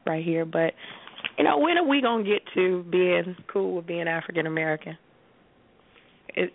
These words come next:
it just, we just need to, need to say that. We are African Americans. We are descendants from Africa, but we live in America. If all of us were picked up tomorrow and w-, and all sent as a group to Africa,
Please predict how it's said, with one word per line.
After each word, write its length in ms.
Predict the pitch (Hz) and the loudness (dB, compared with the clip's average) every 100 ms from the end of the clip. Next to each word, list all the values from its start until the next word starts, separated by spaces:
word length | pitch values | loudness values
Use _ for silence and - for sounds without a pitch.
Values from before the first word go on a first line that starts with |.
| - | -2
it 160 | 208 - | -2 -2
just, 160 | 220 220 - | -8 -8 -8
we 140 | 226 233 | -8 -8
just 200 | 285 262 | -8 -6
need 220 | 262 254 233 | -4 -4 -4
to, 100 | 226 - | -6 -4
need 180 | 247 254 | -6 -4
to 80 | 214 - | -6 -4
say 160 | 269 | -4
that. 220 | 220 139 - _ _ _ _ _ _ _ | -2 -6 -8 _ _ _ _ _ _ _
We 160 | - 262 | 2 4
are 320 | 277 285 185 | 6 4 2
African 320 | 170 160 160 | -2 -6 -6
Americans. 460 | 165 160 156 165 170 | -10 -10 -10 -10 -8
We 160 | 202 | -2
are 100 | 196 | -2
descendants 520 | 180 175 - 226 240 - | -2 -8 -8 -6 -8 -8
from 120 | 233 | -6
Africa, 400 | 220 214 220 - | -2 -2 -4 -8
but 160 | 202 185 | -6 -6
we 200 | 190 226 | -6 -4
live 300 | 196 214 233 | 0 0 0
in 80 | 220 | -2
America. 540 | 220 214 190 175 - - - - - | -4 0 0 0 -6 -12 -20 -8 -6
If 100 | 175 - | -4 2
all 240 | 196 240 | 2 2
of 80 | 226 | -2
us 120 | 226 - | -6 -8
were 60 | |
picked 280 | 190 226 220 | -6 -6 -2
up 120 | 208 208 | -4 -4
tomorrow 640 | 202 196 202 202 160 160 180 - - - _ | -8 -4 -2 -2 -2 -2 -6 -16 -20 -20 _
and 340 | 185 185 185 196 _ - 156 | -4 -4 -6 -12 _ -20 -14
w-, 240 | 156 - - | -6 -6 0
and 300 | 175 170 175 | 0 0 -2
all 400 | 175 175 196 196 208 - | 2 4 4 0 -2 -4
sent 220 | 190 - | -4 -2
as 140 | 185 | -4
a 60 | 185 | -4
group 240 | 175 180 - | -8 -8 -6
to 140 | - | 0
Africa, 520 | 170 180 170 170 175 | 0 0 -6 -8 -8